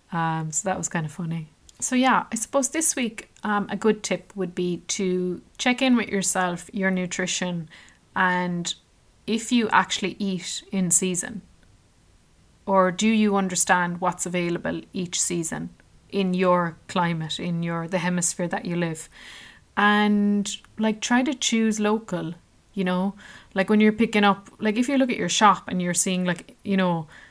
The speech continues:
from Tunisia, from Thailand, from Morocco, from Argentina, like, those air miles are big carbon,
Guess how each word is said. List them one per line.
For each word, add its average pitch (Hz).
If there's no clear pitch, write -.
from 190
Tunisia, 196
from 196
Thailand, 185
from 190
Morocco, 196
from 190
Argentina, 208
like, 180
those 254
air 196
miles 180
are 175
big 180
carbon, 170